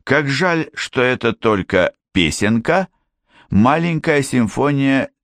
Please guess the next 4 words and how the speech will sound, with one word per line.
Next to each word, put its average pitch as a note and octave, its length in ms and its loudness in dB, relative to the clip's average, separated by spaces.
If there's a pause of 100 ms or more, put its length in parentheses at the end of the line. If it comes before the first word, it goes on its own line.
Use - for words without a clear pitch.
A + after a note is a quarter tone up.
(120)
Требюшанда F2+ 1040 0 (800)
и G3 100 -2
так D3 220 -2
далее. - 440 -6